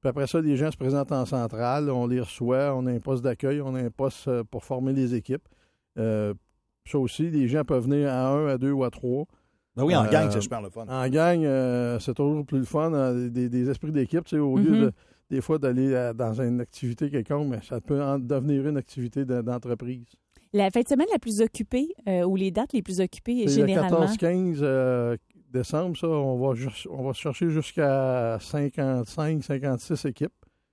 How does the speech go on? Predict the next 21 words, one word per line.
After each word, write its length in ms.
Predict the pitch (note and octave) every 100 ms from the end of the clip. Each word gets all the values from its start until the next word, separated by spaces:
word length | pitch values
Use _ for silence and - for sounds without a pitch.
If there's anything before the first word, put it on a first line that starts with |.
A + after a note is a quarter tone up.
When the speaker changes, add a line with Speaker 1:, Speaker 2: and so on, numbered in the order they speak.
| _ _
Speaker 2:
Hey, 320 | A#2+ G#3+ A#3+ C#3+
Speaker 1:
Puis 220 | C#3 C#3
on 40 |
Speaker 2:
cinquante-cinq, 260 | C3 B2+ C3+
Speaker 1:
va, 40 | B2+
Speaker 2:
cinquante-six 280 | C3 D3 C3
Speaker 1:
ouais. 60 |
Speaker 2:
équipes. 180 | F#2+ F3+ _ _ _
Speaker 1:
Puis, 80 | C3 C3
euh, 240 | C3 B2+ B2+
l'année 240 | C3+ C#3
passée, 340 | D#3+ C#3 A#2+
on 80 | D#3
a 80 | C#3
pratiquement 560 | A#2+ C#3 - - C3+ A#2+
fait 180 | D#3+
deux 220 | C#3 C#3 A#2+
cent 300 | C#3 B2+ A#2+
vingt 240 | C3 C3
raccompagnements. 600 | C3 A#2 B2+ B2+ A#2 C#3+
Speaker 3:
Oh ! 400 | B3+ C4 G3 C#3+